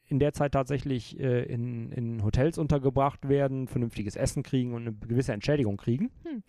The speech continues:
Speaker 2: Das heißt also, ähm, wenn man irgendwo in irgendeinem Slumgebiet oder so lebt, dann möchte man, dass, äh, Urban Brawl da mal stattfindet, ja?
Speaker 1: Genau. Es gibt also für den, für den Squatter, äh, schlä-, gibt's halt keine großen Nachteile. Dann werden da überall Kameras montiert und, ähm,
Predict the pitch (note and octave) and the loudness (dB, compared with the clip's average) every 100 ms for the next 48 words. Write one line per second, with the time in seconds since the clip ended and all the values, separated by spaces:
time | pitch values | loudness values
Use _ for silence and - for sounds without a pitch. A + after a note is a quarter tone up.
0 | - - - - A#3 B3 A#3+ A#3 A#3 A#3+ | -18 -18 -12 -6 -6 -4 -4 -4 -2 -2
1 | G3 A3 G#3+ G#3+ G3+ A3 A3+ G3+ A3+ A#3 | -2 -2 -2 -2 0 0 2 2 2 0
2 | - A3+ A3+ - A3 G3+ A3+ A#3 A3 G#3 | 0 2 2 0 -2 0 0 0 -2 -2
3 | - A3+ A#3 A3+ A3+ A#3 F3 G#3 G#3 A3+ | -2 0 2 2 2 0 0 0 0 0
4 | A3+ A#3+ G#3+ A3 A#3 - A#3+ G#3 G3 G3 | 0 0 2 4 4 2 -2 0 2 0
5 | - D#3+ G3+ - G#3 G3+ G3 F#3+ F#3+ F#3 | 0 -4 -6 0 2 2 2 2 2 0
6 | F#3 F3 - D#3+ - D#3+ E3 F3 - _ | 0 -2 -6 -8 -8 -8 -6 -6 -6 _
7 | _ - F#4 G#2 - A3 - D#3+ C3 B2 | _ 2 4 4 -2 -8 -2 2 4 4
8 | - C3+ C3 B2 A#2+ - C#3 C3+ C3 B2+ | 2 2 2 2 -2 0 0 0 -2 -4
9 | A#2+ - - D#3+ - D3+ C3 C3+ C3 C3 | -6 -4 0 0 2 2 2 0 -2 -6
10 | - - E3 - C3+ C3+ C#3 - B2+ B2 | -14 -20 -20 -8 -6 -4 -4 0 0 2
11 | B2+ A#2 B2 B2 G#2+ G2+ - F#2 F2 - | 2 4 2 0 -2 -2 -4 -6 -8 -4
12 | C3+ C3+ E3+ E3+ D#3 E3 C#3+ B2+ - A3 | 0 2 2 2 0 0 -2 -2 -2 0
13 | A#3 A#3 A3 G#3+ A3+ A#3+ A3 - D#3 D#3 | 0 0 0 0 2 2 0 -2 -2 0
14 | D#3 - D#3 D3+ D3 D3+ | -2 -4 -4 -4 -8 -14